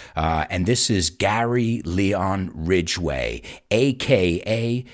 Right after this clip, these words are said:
the Green River Killer. And, uh, my wife and I just recently saw a documentary about him, and oof, it's pretty crazy. Uh,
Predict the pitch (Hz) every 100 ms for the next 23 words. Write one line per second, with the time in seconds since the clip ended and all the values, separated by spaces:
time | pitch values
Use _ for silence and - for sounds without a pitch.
0 | - - 85 92 92 120 123 110 95 101
1 | 90 92 - - 104 82 64 - - -
2 | - - 85 85 80 82 85 78 76 92
3 | 151 202 82 78 76 76 - 90 123 123
4 | 90 80 - 82 76 78 78 - 80 80
5 | - 78 73 76 - 90 80 78 67 67
6 | - - - - 127 - - - - 139
7 | 113 - - - 92 76 - 87 90 85
8 | 71 - - - - - 87 85